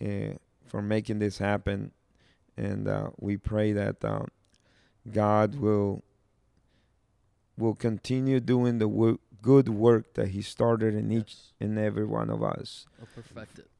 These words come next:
Speaker 2: for his glory
Speaker 1: Amen.
Speaker 2: and his honor. So, rebrand. Until the next one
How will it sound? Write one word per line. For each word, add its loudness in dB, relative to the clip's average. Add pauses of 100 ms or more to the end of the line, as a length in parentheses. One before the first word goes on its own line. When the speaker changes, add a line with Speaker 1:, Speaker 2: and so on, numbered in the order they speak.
Speaker 2:
for 4
his 2
glory -4 (340)
Speaker 1:
Amen. -20 (640)
Speaker 2:
and -4
his -4
honor. -4
So, -2 (1000)
rebrand. 6 (1000)
Until 6
the 4
next 6
one 0